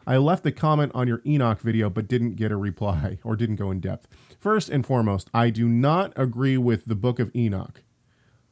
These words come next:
I have several friends who love the book and ignore inconsistencies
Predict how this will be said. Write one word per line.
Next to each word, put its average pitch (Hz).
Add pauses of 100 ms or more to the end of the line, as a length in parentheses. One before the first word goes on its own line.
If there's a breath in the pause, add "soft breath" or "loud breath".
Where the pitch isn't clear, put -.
(220)
I 113
have 107
several 165
friends 135
who 123
love 135
the 147
book 127
and 110
ignore 127 (360 soft breath)
inconsistencies 120